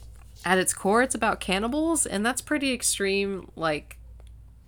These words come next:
regardless. <laughs> Um, even if it's a f-,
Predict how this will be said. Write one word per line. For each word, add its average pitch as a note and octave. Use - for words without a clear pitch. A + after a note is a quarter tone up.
regardless. F#3
<laughs> G3+
Um, F#3
even G3+
if F3+
it's G3
a G#3+
f-, -